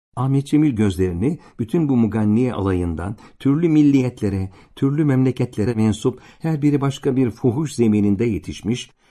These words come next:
bir başka alemden düşmüş, şu garip mahluk sürüsünden ayırmıyor, bellisiz yaşları saklamak için kutusuyla boşaltılmış pirinç tozlarıyla, solgun dudaklara taravet vermek için yavaş yavaş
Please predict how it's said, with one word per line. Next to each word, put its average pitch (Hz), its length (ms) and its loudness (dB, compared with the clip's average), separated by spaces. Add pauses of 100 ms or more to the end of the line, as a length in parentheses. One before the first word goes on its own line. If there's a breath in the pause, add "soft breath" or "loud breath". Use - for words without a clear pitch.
(100)
bir 127 140 0
başka 135 340 -4
alemden 107 680 -2
düşmüş, 95 460 -6 (240 loud breath)
şu 147 340 -2
garip 127 340 -2 (100)
mahluk 113 420 -2
sürüsünden 92 680 -4
ayırmıyor, 139 680 0 (300 soft breath)
bellisiz 131 640 0
yaşları 113 380 -2
saklamak 110 520 -6
için 95 300 -8 (260 loud breath)
kutusuyla 160 600 -4
boşaltılmış 131 680 -6
pirinç 147 320 0
tozlarıyla, 101 720 0 (260 loud breath)
solgun 135 520 -6
dudaklara 104 520 -4 (220 loud breath)
taravet 110 540 -2
vermek 101 360 -4
için 95 320 -4 (260 soft breath)
yavaş 104 540 -4
yavaş 107 360 -4